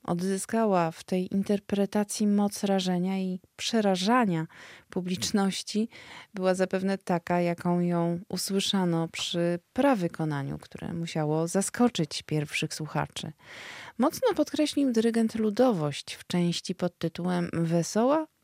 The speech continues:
zabawa wieśniaków. Struny kwintetu nieomal chrzęściły pod smyczkami, a w innych instrumentach, zwłaszcza w dętych, pojawiały się akcenty nieomal napastliwe.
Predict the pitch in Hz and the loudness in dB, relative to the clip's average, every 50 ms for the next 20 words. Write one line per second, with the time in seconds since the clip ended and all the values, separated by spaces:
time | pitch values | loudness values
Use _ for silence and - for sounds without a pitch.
0 | - _ - - 185 175 156 165 185 190 196 208 208 196 208 208 202 - - 180 | -18 _ -2 0 2 2 4 4 4 4 4 4 4 4 4 4 2 2 2 2
1 | 165 139 135 - - - - - - - _ - - - - - - - - - | 2 2 0 -4 -10 -14 -16 -16 -18 -20 _ -20 -20 -18 -18 -18 -20 -14 -10 -8
2 | - - - 226 247 247 240 233 220 208 196 - - - 202 196 185 - - 226 | -8 0 4 6 8 8 8 6 6 4 0 -2 -2 0 0 0 2 4 4 4
3 | 220 - - 180 165 151 - - 175 190 196 196 190 185 175 170 170 170 - - | 4 4 2 -2 -2 -2 -2 0 0 2 2 4 2 2 2 2 0 0 -2 -4
4 | - - - 180 175 170 - - - - 233 214 190 170 - - 147 - - - | -4 0 2 2 2 2 0 -2 -2 0 2 2 2 0 -2 -6 -6 -6 -8 -8
5 | - - 160 156 165 - _ _ _ - - - - - - 190 170 147 147 147 | -4 -4 -4 -4 -4 -8 _ _ _ -8 -8 -6 -4 -2 0 2 2 2 2 2
6 | 165 202 262 311 - - - - - - - - - - - - _ - - - | 0 0 0 -2 -4 -8 -16 -20 -20 -20 -20 -20 -20 -20 -20 -20 _ -20 -20 -20
7 | - - _ _ _ _ _ _ _ - 196 196 190 190 190 190 185 185 185 - | -20 -20 _ _ _ _ _ _ _ 0 0 2 2 4 4 2 2 2 0 -4
8 | - - - - - 214 262 359 415 349 247 202 185 175 - - 185 170 170 156 | -6 -10 -12 -4 -2 0 2 4 4 4 4 4 4 2 2 0 2 2 4 2
9 | 151 147 143 - 147 147 151 - - - - - - - 165 165 160 - - 170 | 2 0 -2 -2 -4 -4 -4 -6 -12 -18 -20 -20 -6 -4 -4 -4 0 0 0 0
10 | 175 185 269 302 294 254 - - 156 147 - - - 165 165 170 165 175 190 208 | 2 4 6 6 6 6 4 2 0 -2 -4 -4 0 2 2 2 4 4 4 4
11 | 220 240 - - 214 196 185 - - - 170 165 165 - 208 202 208 190 180 170 | 4 2 2 2 0 0 0 -2 -2 0 0 0 2 2 2 2 4 4 4 4
12 | 165 170 175 185 190 196 202 202 - 233 240 - - - - 262 262 262 226 175 | 2 2 2 2 2 2 2 2 2 2 0 0 -2 0 4 8 8 8 8 6
13 | 151 147 151 | 4 0 -4